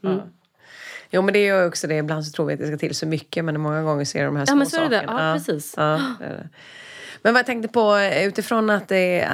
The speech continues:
Speaker 2: handlar väldigt mycket om att vara i ett sammanhang och få det sammanhanget att bli så bra som möjligt. Vad är det du ser kan utmana det? För att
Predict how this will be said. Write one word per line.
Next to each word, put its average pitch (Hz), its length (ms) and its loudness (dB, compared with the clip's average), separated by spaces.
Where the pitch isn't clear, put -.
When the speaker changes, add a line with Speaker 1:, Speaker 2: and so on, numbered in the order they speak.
Speaker 2:
handlar 190 300 0
väldigt 180 200 0
mycket 175 180 -2
om 160 100 0
att 156 80 0
vara 151 160 0
i 147 40 0
ett 143 100 -6
sammanhang 151 680 -2
och 156 80 -2
få 165 100 -2
det 151 140 0
sammanhanget 160 720 0
att 151 60 0
bli 147 120 0
så 135 120 -4
bra 110 180 0
som 151 160 -4
möjligt. 135 280 -2
Vad 170 100 4
är 175 140 2
det 165 80 -4
du 170 80 -2
ser 170 220 0
kan 170 220 -4
utmana 160 680 0
det? - 340 0
För - 120 -2
att 165 160 -4